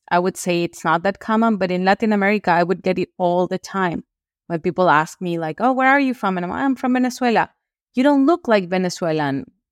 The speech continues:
And I'm like, "Well, yeah." And that, and, and it has many ramifications to my personality. It means that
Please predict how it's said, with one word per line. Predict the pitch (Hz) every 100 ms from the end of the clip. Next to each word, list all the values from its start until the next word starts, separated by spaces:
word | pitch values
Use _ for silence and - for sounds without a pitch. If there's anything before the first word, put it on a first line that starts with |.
| _
And | -
I'm | -
like, | 160 185
"Well, | 202 208 202 _ _ _ _ _ _ _ _ _ _ _
yeah." | - 190 175 -
And | 196 240
that, | 262 -
and, | 269
and | 220 262
it | 262
has | 247 285 - 262
many | 277 294 247
ramifications | 214 202 196 190 190 190 180 190 180
to | -
my | 185 175 175
personality. | 170 180 - 214 226 190 - 170
It | -
means | 180 175 -
that | 165 165